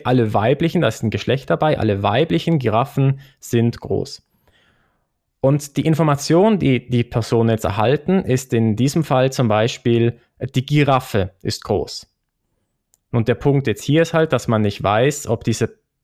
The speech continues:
Giraffe männlich oder weiblich ist. Und aufgrund dessen ist die Information, die man erhält, die Giraffe ist groß, nicht ausreichend, um, um, äh, beantworten zu können,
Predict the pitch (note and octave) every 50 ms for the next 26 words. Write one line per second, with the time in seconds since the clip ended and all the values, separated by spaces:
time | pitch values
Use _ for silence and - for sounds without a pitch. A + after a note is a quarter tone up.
0 | _ - B2 A#2 G#2 G#2+ - - - A2+ G#2 F#2 A2 A2 A2 A#2 A#2 A2 G#2+ -
1 | A2 G#2 G2 - G2 G2+ A#2+ - - - - F#3 G3 - - - _ _ _ _
2 | _ _ _ _ _ _ _ _ _ - A#2 A2 - - - _ - - A#2+ A2+
3 | - - B2 A#2+ A2 A2 A2+ B2+ C3+ - - E3+ E3 - C3+ C3 - - - _
4 | _ A#2 A2+ A2 A2 A#2+ - - _ - A#2 G#2+ A#2 A2+ G#2+ G#2 - D#3+ E3 F3+
5 | F3+ D#3 C#3+ B2+ A#2+ A2 G#2+ F#2+ G2 G2+ G#2 G#2 A2 F3+ - - - - _ _
6 | _ _ _ _ - A2+ A#2 B2 A2+ A2+ C3+ F3 - - A#2+ G#2+ G#2+ - - -
7 | A#2 B2 D3+ D#3+ D#3+ - - - _ _ _ _ A2+ A#2 C3+ E3 - - - -
8 | A2+ A2 A2+ A2+ - G2+ G#2 G#2 G#2+ A2 - D3+ D3+ E3 D#3+ - - B2 B2 B2
9 | B2 A#2+ - - _ - B2 A#2+ A#2+ A#2 A2+ - A#2 A2 - F#2+ G2 B2+ C#3+ C3+
10 | D3 C#3 C#3+ - C#3+ C3+ C3+ - - - B2+ C3 C3 C3 B2+ B2